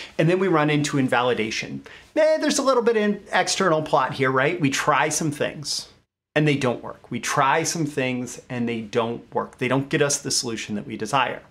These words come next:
And that is the invalidation of other options, right? But the focus again here needs to be more on the trying and failing, trying and failing, trying and failing,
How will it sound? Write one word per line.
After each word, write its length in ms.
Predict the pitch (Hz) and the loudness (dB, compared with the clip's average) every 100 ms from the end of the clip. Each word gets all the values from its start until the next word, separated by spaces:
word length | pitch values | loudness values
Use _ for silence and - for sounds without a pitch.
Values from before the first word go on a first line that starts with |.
| - - - - | -20 -20 -20 -4
And 100 | 135 | 0
that 140 | 135 143 | 2 2
is 160 | 135 | 2
the 160 | 135 127 | 0 0
invalidation 840 | 127 127 131 147 120 110 123 113 | 2 2 2 2 0 0 -4 -4
of 100 | 107 - | -6 -6
other 440 | 113 120 117 117 - _ _ 127 | -4 0 0 -2 -12 _ _ 0
options, 640 | 139 - 123 139 - - _ _ | 0 -2 -8 -12 -14 -16 _ _
right? 260 | 127 - - - - - - | 0 0 -4 -16 -20 -20 -2
But 120 | 185 | 2
the 100 | 185 | 2
focus 440 | - 202 208 226 165 | 2 2 2 2 0
again 360 | 143 226 233 | 2 2 2
here 240 | 147 151 143 | 0 2 2
needs 300 | 143 139 - | 0 -2 -4
to 80 | 135 | -2
be 100 | 139 | 2
more 340 | 139 156 165 | 2 2 2
on 140 | 143 | 2
the 120 | 135 123 | 2 0
trying 460 | - 135 139 139 | -2 0 2 2
and 140 | 131 - | -2 0
failing, 360 | 139 135 131 | 0 2 0
trying 380 | 131 135 135 135 | -2 -2 0 0
and 100 | 127 | 0
failing, 340 | - 135 131 | -2 -2 -2
trying 400 | 123 - 131 131 | -6 -4 -2 -2
and 100 | 113 | -4
failing, 640 | - 185 214 160 120 127 | 0 2 2 2 0 -4